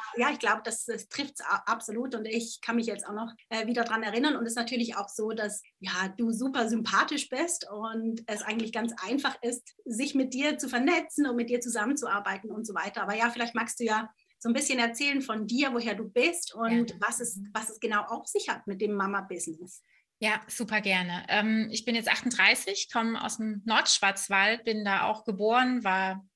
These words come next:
Speaker 2: ich glaub, dreizehn, vierzehn Jahre mit meinem Mann, äh, in verschiedenen Städten in Deutschland.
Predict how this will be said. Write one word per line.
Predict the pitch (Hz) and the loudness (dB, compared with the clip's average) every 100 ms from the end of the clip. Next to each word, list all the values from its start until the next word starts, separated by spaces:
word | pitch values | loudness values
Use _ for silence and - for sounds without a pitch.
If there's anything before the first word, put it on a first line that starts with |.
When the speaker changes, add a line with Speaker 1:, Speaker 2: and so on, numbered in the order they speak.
| - | -14
Speaker 2:
ich | |
glaub, | - 196 | -12 -2
dreizehn, | - 220 220 240 | 4 4 4 2
vierzehn | 254 247 254 233 | 2 2 2 4
Jahre | 208 214 226 | 6 6 4
mit | 220 | 0
meinem | 208 202 196 | 2 2 2
Mann, | 185 185 185 | 0 0 -2
äh, | 180 175 | -4 -4
in | 190 | -6
verschiedenen | 196 190 214 202 | 0 2 2 0
Städten | 190 - 233 - | 0 6 6 6
in | 277 | 0
Deutschland. | 247 240 240 - 226 233 | 2 2 2 2 0 -2